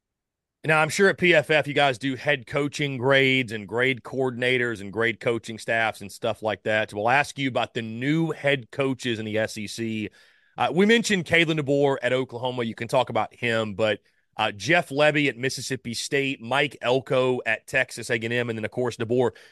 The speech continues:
Your thoughts on the new head coaches, each of those gentlemen individually, the fits, and how you think they're gonna fare at their new schools?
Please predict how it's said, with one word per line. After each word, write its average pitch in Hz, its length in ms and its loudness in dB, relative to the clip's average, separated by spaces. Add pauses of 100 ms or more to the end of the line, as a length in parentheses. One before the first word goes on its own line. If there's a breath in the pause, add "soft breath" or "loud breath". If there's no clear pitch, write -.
(280 loud breath)
Your 208 400 4
thoughts 202 520 6
on 147 200 2
the 143 60 2
new 147 200 4
head 139 280 0
coaches, 135 520 -2
each 139 200 -6
of 135 80 -2
those 123 220 0
gentlemen 123 340 -2
individually, 120 720 -2
the 101 100 -2
fits, 143 440 0
and 113 100 -6
how 123 60 0
you 131 160 0
think 113 180 -8
they're 117 80 0
gonna 107 160 -2
fare 110 280 2
at 101 100 -4
their 104 100 -4
new 98 140 -6
schools? 87 420 -10